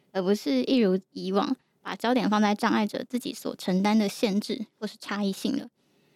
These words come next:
老实说，如果一开始没有任何铺垫，就直接看到障碍者批判社会结构对他们很不友善的时候，我觉得大多数非障碍者可能会有点排斥的心理，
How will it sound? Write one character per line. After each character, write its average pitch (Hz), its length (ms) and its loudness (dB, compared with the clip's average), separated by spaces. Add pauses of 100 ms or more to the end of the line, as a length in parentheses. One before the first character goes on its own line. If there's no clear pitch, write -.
(200)
老 208 100 -2
实 262 80 0
说， 339 180 2
如 320 120 6
果 240 140 2
一 262 60 -2
开 269 220 2
始 220 180 -2
没 180 120 6
有 196 100 4
任 208 140 6
何 185 140 4
铺 220 220 2
垫， 226 220 2
就 202 160 2
直 175 140 -6
接 196 120 -2
看 214 200 2
到 208 120 4
障 208 180 2
碍 208 120 6
者 - 200 -2
批 - 180 -8
判 196 260 0
社 220 160 2
会 208 100 6
结 147 200 -2
构 180 200 2
对 185 120 2
他 196 100 4
们 202 80 2
很 208 160 4
不 254 120 4
友 208 120 6
善 214 160 0
的 165 100 2
时 - 140 -4
候， 190 180 0 (440)
我 208 80 -2
觉 277 100 2
得 330 60 4
大 302 160 4
多 277 160 2
数 269 180 2
非 240 220 -2
障 247 160 0
碍 233 100 2
者 - 180 -6
可 - 120 -8
能 175 120 2
会 277 160 4
有 202 120 6
点 - 160 0
排 - 180 -6
斥 - 180 -4
的 214 120 0
心 196 320 2
理， - 180 -2